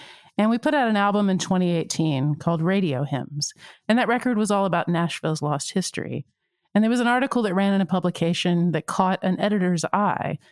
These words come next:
at the History Press in Charleston. He contacted us and one of his writers, Brian Allison, who's written some great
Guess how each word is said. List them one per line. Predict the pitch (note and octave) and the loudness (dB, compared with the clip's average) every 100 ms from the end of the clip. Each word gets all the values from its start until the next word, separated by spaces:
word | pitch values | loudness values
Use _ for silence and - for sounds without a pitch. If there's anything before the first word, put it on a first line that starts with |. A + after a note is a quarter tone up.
| _ | _
at | F3+ - | -2 0
the | |
History | F3 G3+ - D#3 | 0 0 0 -4
Press | - B2+ C#3 - - - | -2 -4 -4 -6 -8 -2
in | E3 | -2
Charleston. | - D3+ D3 - G#3 C#4+ - - - - - - - | 0 -4 -4 -2 -2 -2 -6 -20 -20 -20 -20 -10 -4
He | D4 | 0
contacted | C#4 B3+ A#3+ A3+ G3 | 2 2 0 0 0
us | F3 A#3+ - | 0 0 0
and | A3+ | 0
one | G3+ G3 | 2 0
of | B3 | 0
his | B3 | 0
writers, | F#3+ D3+ F#3+ B3+ | 0 0 0 -2
Brian | - E3+ E3+ | -2 0 0
Allison, | E3 - F#3+ C#4 D#4+ | 0 0 -2 0 0
who's | B3 E3 | 0 0
written | F#3 - | -2 -2
some | D3 F3 | -2 -2
great | D#3+ G3+ | 0 -2